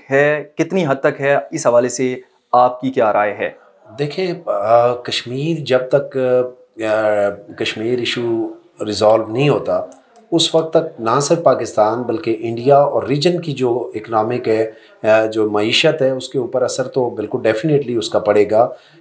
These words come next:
Speaker 2: कि देखें कि दो हमसाया ममालिक हैं, एक इशू के रिजॉल्व ना होने की वजह से अपनी मुख्तलिफ,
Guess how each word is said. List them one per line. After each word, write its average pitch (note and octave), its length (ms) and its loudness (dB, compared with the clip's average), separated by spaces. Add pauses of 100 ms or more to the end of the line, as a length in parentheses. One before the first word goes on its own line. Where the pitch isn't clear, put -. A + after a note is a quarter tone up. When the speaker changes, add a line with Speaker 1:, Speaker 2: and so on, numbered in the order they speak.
(120)
Speaker 2:
कि C3+ 80 4
देखें D3 340 2
कि C#3+ 240 6 (360)
दो C3 400 4
हमसाया B2+ 400 2
ममालिक A#2+ 500 2
हैं, A#2+ 240 -6 (280)
एक C#3 200 2
इशू D3+ 240 0
के C#3+ 180 2
रिजॉल्व A#2+ 440 4
ना A#2+ 80 0
होने D#3 320 2
की C#3 140 -6
वजह B2+ 280 0
से B2 240 -6
अपनी - 320 -6
मुख्तलिफ, C3 540 -6